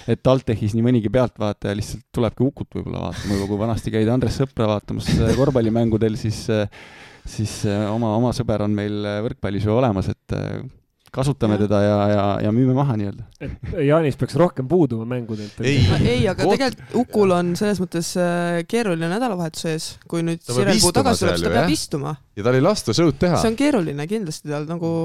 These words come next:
Speaker 4: ma loodan, ta valmistub, harjutab kodus istumist.
Speaker 2: Mina arvan, et Uku võiks regi-, <laughs> või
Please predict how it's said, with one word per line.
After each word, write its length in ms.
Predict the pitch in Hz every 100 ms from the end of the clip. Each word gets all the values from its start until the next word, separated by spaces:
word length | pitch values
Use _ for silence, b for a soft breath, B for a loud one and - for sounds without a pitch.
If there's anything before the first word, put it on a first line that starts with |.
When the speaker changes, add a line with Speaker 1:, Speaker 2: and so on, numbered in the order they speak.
| 165 165 170
Speaker 4:
ma 80 | 196
loodan, 260 | 220 202 175
ta 140 | 175
valmistub, 460 | 196 208 170 165 185
harjutab 320 | 185 165 160
kodus 300 | - 160 160
istumist. 400 | 180 - 135 156 -
Speaker 2:
Mina 160 | 180 127
arvan, 100 | 104
et 80 |
Uku 240 | 175 - 104
võiks 160 | 104 113
regi-, 160 | 110 110 - - - - -
<laughs> 540 | - - 170 466 139
või 80 | 98